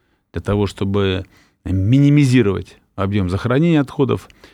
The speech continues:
и максимальное количество их отправлять на сортировку, высортировывать полезные фракции и как вторичный ресурс использовать в промышленности. Фактически, э, ресурс из отхода — это возобновляемое сырье.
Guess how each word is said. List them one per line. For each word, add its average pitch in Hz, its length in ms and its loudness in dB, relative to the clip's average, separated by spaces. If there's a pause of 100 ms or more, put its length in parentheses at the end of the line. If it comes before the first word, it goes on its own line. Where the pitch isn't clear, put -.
(140)
и 98 100 0
максимальное 110 640 0
количество 120 560 -4
их 113 240 -2
отправлять 107 600 -4
на 113 180 0
сортировку, 165 760 -2 (720)
высортировывать 117 680 0
полезные 107 440 0
фракции 175 560 -4 (560)
и 104 280 0
как - 140 -10
вторичный 120 460 -2
ресурс 156 460 -6 (320)
использовать 110 440 -4
в - 40 -20
промышленности. 98 600 -6 (520)
Фактически, - 520 -8
э, 92 460 -6 (560)
ресурс 127 320 -2
из 104 100 -4
отхода — 120 340 -2
это 101 120 -8
возобновляемое 104 680 -4
сырье. 92 340 -8